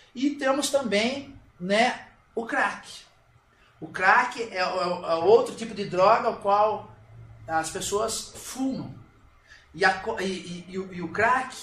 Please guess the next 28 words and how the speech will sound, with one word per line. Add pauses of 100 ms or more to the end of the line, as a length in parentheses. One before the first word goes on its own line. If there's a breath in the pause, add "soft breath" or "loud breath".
(140)
ela
é
feita
do
quê?
Da
pasta
base
ali
da
cocaína,
dos
restos
ali, (460 loud breath)
da,
da
borra,
daquilo
que
sobra. (440 loud breath)
Junto
com
aquilo
ali,
é,
as
pessoas,
né,